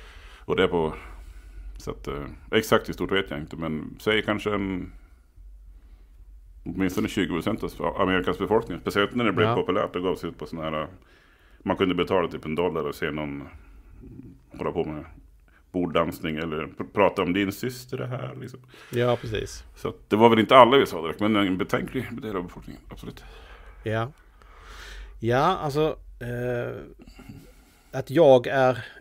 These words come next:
Speaker 2: ytterst skeptisk till allt sånt här, det känner ju min kära kollega till. Eh,
Speaker 1: Hej då.
Speaker 2: jag har inte, jag har inte ett uns av mig i som tycker att det finns någonting i detta som egentligen är vettigt, utan jag tycker det är intressant ur kuriosa synvinkel, historiska grejerna,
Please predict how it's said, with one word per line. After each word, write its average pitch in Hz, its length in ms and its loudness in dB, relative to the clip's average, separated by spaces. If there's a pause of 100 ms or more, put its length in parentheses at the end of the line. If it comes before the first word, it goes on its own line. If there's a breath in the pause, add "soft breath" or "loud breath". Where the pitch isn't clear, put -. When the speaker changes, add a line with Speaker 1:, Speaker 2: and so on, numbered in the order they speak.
(120)
Speaker 2:
ytterst 143 480 0
skeptisk - 540 -4
till 139 80 0
allt 120 180 2
sånt 117 160 -6
här, 113 140 0
det 107 100 -6
känner 117 220 -4
ju 117 80 -2
min 117 160 0
kära 113 280 -4
kollega 101 480 -4 (220)
till. - 240 -10 (160)
Eh, 95 100 -10
Speaker 1:
Hej 90 380 -6
då. 107 80 -6
Speaker 2:
jag 110 80 -2
har 110 140 0
inte, 113 320 -2
jag 120 80 -2
har 135 80 4
inte 135 120 -2
ett - 100 -10
uns 127 300 4
av 123 180 4
mig 104 480 -2
i 95 120 -6
som 98 340 -8 (300 loud breath)
tycker 117 260 -4
att 104 120 -4
det 117 80 -8
finns 117 200 -4
någonting 120 260 -4
i 123 120 2
detta 113 240 0
som 117 180 -2
egentligen 120 440 2
är 139 40 6
vettigt, 143 440 0
utan 113 340 -2 (220 loud breath)
jag 135 140 4
tycker 143 200 0
det 139 60 6
är 135 120 2
intressant 139 520 2
ur 131 60 0
kuriosa 139 460 4
synvinkel, 113 840 -2
historiska 123 560 4
grejerna, 117 400 2